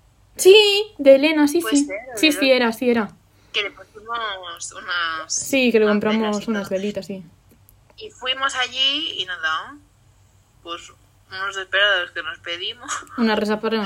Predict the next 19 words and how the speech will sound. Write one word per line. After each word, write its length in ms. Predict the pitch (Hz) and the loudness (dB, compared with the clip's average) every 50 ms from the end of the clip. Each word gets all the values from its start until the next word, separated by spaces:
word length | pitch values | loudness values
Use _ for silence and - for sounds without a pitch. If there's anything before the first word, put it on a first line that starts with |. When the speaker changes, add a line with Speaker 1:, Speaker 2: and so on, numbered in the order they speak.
| 190 190 | -4 -4
Speaker 1:
una 80 | 185 | -4
risa 180 | 208 196 202 208 | -4 -6 -6 -6
Speaker 2:
Que 60 | 190 202 | -4 -4
Speaker 1:
para 120 | 208 202 | -4 -4
Speaker 2:
yo 60 | 214 220 | -2 -4
no 60 | 220 | -4
sé 100 | 185 190 | -6 -6
Speaker 1:
abajo. 160 | 233 240 254 | -6 -8 -6
Speaker 2:
si, 180 | 359 370 392 - _ _ _ _ _ _ _ _ _ _ _ _ _ _ _ _ _ _ _ _ _ _ _ _ _ - | -8 -10 -10 -12 _ _ _ _ _ _ _ _ _ _ _ _ _ _ _ _ _ _ _ _ _ _ _ _ _ -12
claro, 440 | - 202 190 190 180 175 175 185 214 | -6 -4 -4 -4 -4 -6 -8 -8 -10
no 180 | 202 196 190 | -12 -12 -10
sé. 220 | - - - 190 196 208 - - - - | -10 -10 -8 -10 -10 -12 -14 -18 0 4
Speaker 1:
Tía, 160 | - 269 262 | 4 6 6
pero 140 | 220 240 233 | 4 2 0
Speaker 2:
Si 60 | 226 - | 0 -2
es 160 | - - - | -4 -8 -4
que 240 | - 196 185 208 220 - _ _ _ _ _ _ _ _ _ | -2 -2 -2 -2 -4 -10 _ _ _ _ _ _ _ _ _
Speaker 1:
Di, 240 | - 247 226 226 214 | -2 0 0 0 0
di. 280 | 196 208 208 196 - | -2 -4 -6 -8 -10